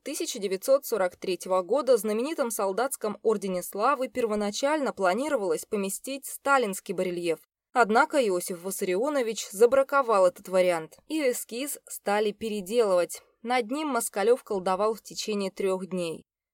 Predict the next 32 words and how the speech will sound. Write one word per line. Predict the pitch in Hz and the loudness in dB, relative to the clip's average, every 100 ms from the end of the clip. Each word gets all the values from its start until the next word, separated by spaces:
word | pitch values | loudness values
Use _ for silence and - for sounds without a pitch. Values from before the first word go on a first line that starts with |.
| _ | _
В | 254 | -4
результате | 294 262 233 254 285 285 | -2 -2 0 0 0 0
на | 214 180 | 0 2
ордене | 190 208 247 220 | 0 -2 -4 -2
появилось | 190 175 202 226 208 | -2 -2 0 0 0
слово | - 196 208 220 | -4 -4 -2 -2
"слава", | 214 208 190 175 170 175 - | -2 0 2 2 0 -4 -6
давшее | 180 175 - 175 | -2 -2 -2 -4
потом | 175 175 175 - | -4 -4 -4 -4
имя | 233 269 214 | -6 -2 -2
новой | 202 247 262 | -2 0 -2
государственной | 208 202 185 190 208 214 214 | -2 -6 -2 -2 -2 -4 -4
награде, | 220 240 220 180 165 170 - _ | -2 -2 0 0 0 -4 -6 _
а | 277 269 | 2 2
в | |
центре | - 277 311 302 | 2 0 0 -4
барельеф | 247 233 233 214 196 180 | 4 4 4 2 0 2
Багратиона | 185 202 202 - 220 269 302 | 0 0 -2 -2 0 0 0
Москалев | 226 202 - 190 254 | 0 -2 -2 2 2
заменил | 220 208 185 208 220 | 2 -2 0 -2 -4
сталинским. | - - 202 170 170 - 156 - _ _ | -6 -2 0 0 -6 -10 -12 -12 _ _
Хрулев, | - 269 269 339 - | 0 2 2 0 -2
как | 226 214 | -4 -2
писал | 214 - 185 | -2 2 0
в | 180 | 0
своих | 196 190 196 | -4 -4 -4
воспоминаниях | 196 208 202 208 190 185 185 | -6 -4 -2 0 0 -2 -2
Резниченко, | 214 202 214 - 311 320 269 | -6 -4 -4 -4 -4 -2 -4
понес | 240 220 269 311 | 0 0 0 -2
работу | 220 208 269 | -2 -2 -2
Москалева | 226 202 - 190 233 233 | -4 -4 -2 0 2 0
Сталину. | - 214 190 170 156 | -2 -2 -2 -2 -6